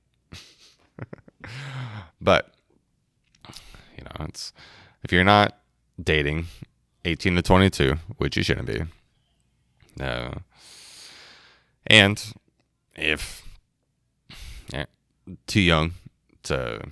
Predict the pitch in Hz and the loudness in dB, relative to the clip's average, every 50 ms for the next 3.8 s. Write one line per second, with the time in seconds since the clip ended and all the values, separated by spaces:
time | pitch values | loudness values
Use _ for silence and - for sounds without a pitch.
0 | - - _ _ _ _ _ _ - _ _ _ - 85 80 76 76 73 73 73 | -18 -20 _ _ _ _ _ _ -20 _ _ _ -14 -10 -6 -2 0 0 2 2
1 | 71 69 69 69 69 69 67 71 71 73 73 - _ _ _ _ _ - - - | 2 0 0 0 0 0 -2 -4 -8 -12 -14 -18 _ _ _ _ _ -4 2 6
2 | 175 185 - 156 - - - 104 95 - - - - 85 67 65 71 - _ _ | 6 6 6 6 4 4 6 6 4 4 4 4 4 6 4 2 0 -2 _ _
3 | _ _ _ _ _ _ _ _ - - - - - - - | _ _ _ _ _ _ _ _ -12 -10 -8 -8 -8 -10 -16